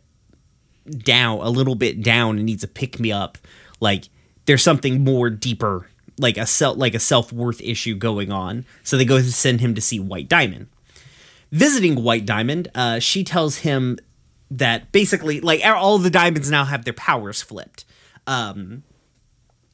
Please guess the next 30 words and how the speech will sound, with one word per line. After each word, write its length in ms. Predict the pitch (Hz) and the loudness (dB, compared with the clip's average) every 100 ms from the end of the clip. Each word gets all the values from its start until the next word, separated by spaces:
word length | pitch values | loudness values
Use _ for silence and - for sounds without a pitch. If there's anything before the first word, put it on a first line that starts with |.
| - - | -16 -4
so 220 | - 156 | 0 0
instead 420 | 151 - 202 180 | 0 0 2 2
of, 240 | - 147 123 | 2 0 0
like, 220 | 127 - | -2 -2
taking 340 | - 175 156 | -2 0 0
control 880 | 131 143 127 - 151 139 131 123 117 - | 2 2 0 0 2 2 2 2 -2 -2
and 260 | 120 107 | -2 -2
puppeting 600 | - 160 - 123 110 104 - - | 0 0 2 -2 -2 -4 -10 -2
other 200 | 135 113 | 0 0
gems, 500 | 107 202 143 120 117 - - - | 2 2 2 -2 -6 -10 -20 -6
she 200 | - 202 | 0 2
allows 380 | 180 151 147 135 | 2 2 0 0
them 180 | 143 | 0
to 120 | 139 135 | 0 -2
take 360 | 151 131 - | 0 -2 -4
control 440 | - 135 - 139 220 | 0 0 2 2 0
of 100 | 202 | 0
her 420 | - 165 120 110 - - | 2 4 2 0 -8 -16
to 80 | - | -6
be 120 | 135 | 0
able 160 | 143 123 | 0 0
to 80 | 131 | -2
have, 300 | - 165 147 | 0 0 2
like, 140 | 139 | 0
an 100 | 135 | 2
internal 440 | 135 123 160 143 117 | 0 0 -2 0 0
dialogue 840 | 113 123 120 113 110 110 101 107 | 4 4 4 0 -2 -4 -6 -2
with 320 | 120 - 127 | -2 -2 -2
themselves. 920 | 117 104 98 - 135 104 64 - - - - - - - | 0 2 2 2 2 0 -4 -4 -4 -4 -10 -20 -20 -10
Um, 720 | 131 123 104 92 90 78 147 | -2 -2 -2 -4 -8 -8 -12